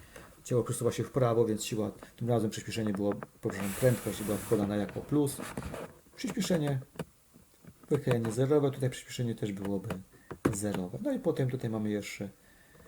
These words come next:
przypadek E, ten sam przypadek co przypadek A.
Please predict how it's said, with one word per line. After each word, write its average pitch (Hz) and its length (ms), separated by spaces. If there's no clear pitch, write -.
przypadek 117 500
E, 123 220
ten 151 180
sam 143 260
przypadek 117 500
co 120 240
przypadek 92 580
A. 101 300